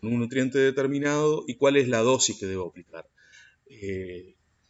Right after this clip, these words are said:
¿en qué están basadas estos métodos de diagnóstico? Bueno, nosotros vamos a hacer mucho hincapié en los métodos de diagnóstico que están basados en análisis de suelo. Eh,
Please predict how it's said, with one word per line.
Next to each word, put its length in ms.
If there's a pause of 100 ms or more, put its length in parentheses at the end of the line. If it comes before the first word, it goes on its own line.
(280)
¿en 80
qué 340
están 320
basadas 580
estos 300
métodos 440
de 40
diagnóstico? 500
Bueno, 220
nosotros 380
vamos 260
a 60
hacer 160
mucho 200
hincapié 360
en 60
los 100
métodos 240
de 80
diagnóstico 380
que 60
están 220
basados 420
en 120
análisis 440
de 120
suelo. 440 (920)
Eh, 300